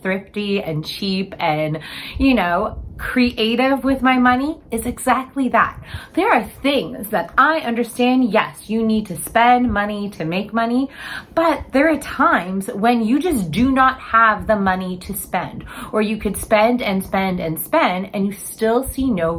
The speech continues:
return. So today I'm chatting all about how to advertise on a shoestring budget. So you guys know I'm cheap. Yes, it's well known. I've been that way my whole life. But any business I have ever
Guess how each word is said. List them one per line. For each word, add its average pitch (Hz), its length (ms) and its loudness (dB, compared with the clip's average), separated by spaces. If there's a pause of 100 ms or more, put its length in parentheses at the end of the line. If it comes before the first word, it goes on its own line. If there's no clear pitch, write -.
return. - 500 -10 (380)
So 247 160 0
today 302 520 4
I'm 294 300 4
chatting 180 720 0
all 240 220 4
about 202 520 0
how 262 420 0
to - 260 -14
advertise 180 1000 0
on 170 180 -2
a 165 120 -4
shoestring 147 840 -2
budget. 147 500 -4 (640)
So - 120 -2
you 226 120 2
guys 302 220 4
know 277 400 6
I'm 214 240 2
cheap. 196 380 -2
Yes, 190 440 0
it's - 160 -6
well 196 240 2
known. 180 440 2 (100)
I've 185 220 0
been 202 180 2
that 185 260 0
way 190 200 0
my 190 140 0
whole 262 540 0
life. 160 360 -2 (400)
But - 240 0
any 285 280 -2
business 226 600 2
I 196 100 0
have 185 220 0
ever 190 520 0